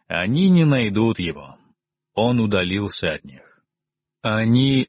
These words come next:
не верны Господу, потому что рожают незаконных детей.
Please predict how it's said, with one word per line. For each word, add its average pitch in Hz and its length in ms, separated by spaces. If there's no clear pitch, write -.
не 123 300
верны 123 440
Господу, 95 680
потому 101 340
что 117 220
рожают 123 600
незаконных 117 880
детей. 104 520